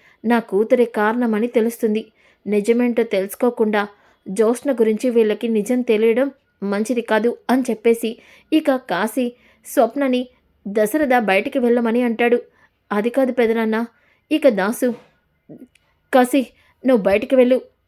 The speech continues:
వెళ్ళు, దశరథ అన్నతో నేను మాట్లాడాలి" అని అనగానే కాశీ, స్వప్న ఇద్దరు కూడా బయటికి వెళ్ళిపోతారు.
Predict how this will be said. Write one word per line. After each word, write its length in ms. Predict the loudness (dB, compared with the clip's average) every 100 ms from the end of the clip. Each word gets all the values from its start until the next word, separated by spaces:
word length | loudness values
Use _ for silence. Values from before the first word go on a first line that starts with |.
| 2
వెళ్ళు, 300 | 4 6 2 -2 _
దశరథ 440 | -2 -2 2 2 2
అన్నతో 280 | 0 0
నేను 200 | 2 2
మాట్లాడాలి" 520 | 0 -2 0 2 4 2 0
అని 160 | -2 0
అనగానే 420 | 0 0 -2 0 -2 -6 -20 -20 -4
కాశీ, 300 | -2 0 -2
స్వప్న 340 | 0 -4 -2 -4 -2
ఇద్దరు 280 | 0 2 4
కూడా 240 | 4 4
బయటికి 380 | 2 2 0 2
వెళ్ళిపోతారు. 560 | 2 2 4 4 4